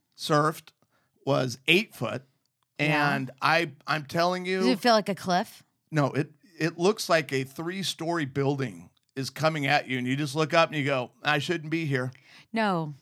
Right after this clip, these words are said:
Speaker 2: you
Speaker 1: It was
Speaker 2: probably
Speaker 1: re-,
Speaker 2: shouldn't
Speaker 1: crazy.
Speaker 2: have.
Speaker 1: But
Speaker 2: Okay.
Speaker 1: way to go, Tom Butler.
Speaker 2: There you go. Way to go.
Speaker 1: Daredevils are still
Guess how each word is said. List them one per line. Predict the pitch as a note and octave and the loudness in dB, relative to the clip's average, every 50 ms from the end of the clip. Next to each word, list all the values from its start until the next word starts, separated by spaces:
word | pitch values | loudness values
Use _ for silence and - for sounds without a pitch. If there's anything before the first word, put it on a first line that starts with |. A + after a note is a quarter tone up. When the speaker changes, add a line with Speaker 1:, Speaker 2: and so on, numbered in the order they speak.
| _ | _
Speaker 2:
you | F#3 F#3 - | -10 -6 -6
Speaker 1:
It | D3+ | -4
was | - G3+ - | -4 -4 -4
Speaker 2:
probably | - - - | -4 -4 -6
Speaker 1:
re-, | - - | -6 -6
Speaker 2:
shouldn't | - - B2 B2 - - | -4 -2 -2 -2 -2 -4
Speaker 1:
crazy. | D#3+ D3+ D3+ - _ - | -4 -6 -10 -14 _ -14
Speaker 2:
have. | - F3 - | -8 -4 0
Speaker 1:
But | E3 | 4
Speaker 2:
Okay. | E3+ B3+ | 6 8
Speaker 1:
way | D4 D#4+ | 8 8
to | D4 | 6
go, | G#3 A#3 B3+ | 6 4 4
Tom | B3 - A3+ G#3 A3+ G#3 | 4 4 4 4 4 6
Butler. | D3+ E3 F3+ G3 - D3 A#2 | 6 6 4 6 4 2 2
Speaker 2:
There | G#3 G#3 A3 | 2 2 2
you | A#3+ C#4 | 2 2
go. | A3 C#4 C4+ A#3 G3+ F3+ D#3+ D3 C#3+ - _ _ _ _ _ _ | 4 6 6 6 4 2 0 -4 -8 -14 _ _ _ _ _ _
Way | - G#3+ | 0 2
to | A#3 C4+ | 2 4
go. | B3 A3+ G#3+ F#3+ E3 | 6 6 6 8 8
Speaker 1:
Daredevils | F#3+ A#3 B3+ B3 G#3 A3 G#3+ G3+ G#3+ F#3+ C#3 | 8 8 8 8 10 8 8 8 6 2 0
are | B2+ A#2+ | -2 -4
still | - - - - F#3+ G3 G3+ G3 G3+ G#3 G3 E3+ | -4 -2 2 4 6 6 6 6 4 2 0 -6